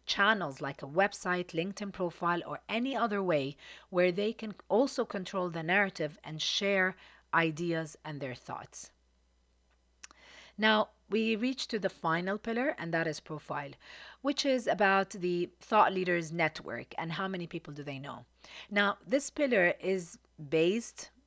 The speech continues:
not solely on numbers, not at all, but it is more on the wealth of the connections within th-, within and outside of the industry.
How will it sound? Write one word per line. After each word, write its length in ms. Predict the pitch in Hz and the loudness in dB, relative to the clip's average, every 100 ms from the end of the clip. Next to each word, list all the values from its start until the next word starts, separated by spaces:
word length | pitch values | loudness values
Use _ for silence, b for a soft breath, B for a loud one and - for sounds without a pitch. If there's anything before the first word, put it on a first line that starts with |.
| _ 180 | _ -2
not 280 | 196 247 | 0 0
solely 440 | - 233 208 190 185 | -2 0 0 0 0
on 200 | 156 151 | -2 -2
numbers, 580 | 160 151 - - - - | -2 -2 -6 -8 -14 -4
not 140 | 175 202 | 2 4
at 120 | 190 | 4
all, 220 | 117 135 | 2 -2
but 400 | 131 170 170 - B B B B B - | -2 0 0 -2 B B B B B -4
it 120 | 214 | 0
is 200 | 202 180 | 0 0
more 360 | 214 226 247 - | -2 0 0 0
on 240 | 196 190 | -2 -2
the 220 | 175 185 180 | -2 -4 -4
wealth 580 | 165 160 190 240 254 - | -8 2 4 6 2 0
of 240 | - 151 | -2 -2
the 80 | 160 | -4
connections 800 | - 175 165 156 - 139 139 - - - | -4 -4 -4 -2 -4 -6 -8 -12 -16 -2
within 520 | 196 190 233 208 156 - | 0 2 0 -2 -10 -16
th-, 120 | 147 - - | -20 -20 -2
within 340 | 180 185 240 | 0 2 0
and 380 | - 185 185 165 - | 0 -2 -2 -8 2
outside 480 | 185 208 - 170 156 | 4 4 -4 -4 -4
of 120 | 135 | -6
the 160 | 135 - | -8 -8
industry. 600 | 139 135 - - 107 | -12 -12 -12 -14 -16